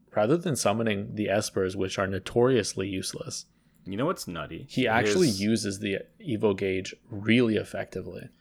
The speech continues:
Speaker 2: His Magnus ability is stupid.
Speaker 1: It's disgusting.
Speaker 2: He doesn't die,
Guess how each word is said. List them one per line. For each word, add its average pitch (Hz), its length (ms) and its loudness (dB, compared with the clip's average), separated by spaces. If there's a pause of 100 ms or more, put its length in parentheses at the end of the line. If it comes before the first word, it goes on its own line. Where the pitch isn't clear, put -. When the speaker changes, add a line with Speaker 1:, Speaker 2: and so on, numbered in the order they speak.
(260)
Speaker 2:
His 123 240 -6
Magnus 90 440 -4
ability 82 400 -8
is 82 260 -10 (280)
stupid. - 640 -8 (320)
Speaker 1:
It's 107 120 -2
disgusting. - 520 -8 (460)
Speaker 2:
He - 220 -12
doesn't 123 400 0
die, 95 480 -4